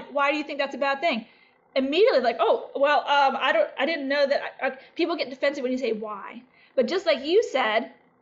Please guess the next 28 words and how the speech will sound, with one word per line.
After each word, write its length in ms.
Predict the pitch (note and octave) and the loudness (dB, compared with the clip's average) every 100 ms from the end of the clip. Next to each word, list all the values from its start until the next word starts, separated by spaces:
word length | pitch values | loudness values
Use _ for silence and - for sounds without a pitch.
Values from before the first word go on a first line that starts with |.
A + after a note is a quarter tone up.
| - | -4
"What's 220 | C#4+ - | -4 -4
going 180 | D4 C#4 | -6 -4
on 80 | |
with 140 | B3+ B3+ | -4 -6
your 80 | A3+ | -8
patient?" 380 | A#3 A3+ G#3+ - _ | -8 -8 -10 -12 _
That's 160 | C#4+ C#4+ | -6 -2
perfect. 460 | C4+ C4+ - - _ _ _ _ | -2 -2 -4 -14 _ _ _ _
Or 100 | - | 0
I'll 120 | C#4 B3+ | 2 2
say, 260 | D4 C4+ | 2 2
"What 240 | B3+ - - | 0 -4 -6
concern 360 | C#4 B3+ C#4+ | -12 -8 -6
do 60 | C#4 | -4
you 60 | |
have 160 | B3 A3+ | -6 -6
for 60 | A#3 | -8
your 100 | A#3 | -10
patient?" 420 | G#3 - - - _ | -10 -14 -16 -20 _
Or, 140 | D#4 | -4
"Tell 220 | D#4+ F#4+ | -2 -4
me 80 | A4 | -2
about 180 | G4+ C#4+ | 0 0
your 120 | A3+ | -2
patient," 400 | - - G#3+ A3 | -6 -10 -12 -10
or 80 | A3+ - - - | -12 -12 -20 -10
anything 380 | C4+ G#4 C5+ B4 | -6 -2 -2 -2
that 240 | F#4 - | -4 -4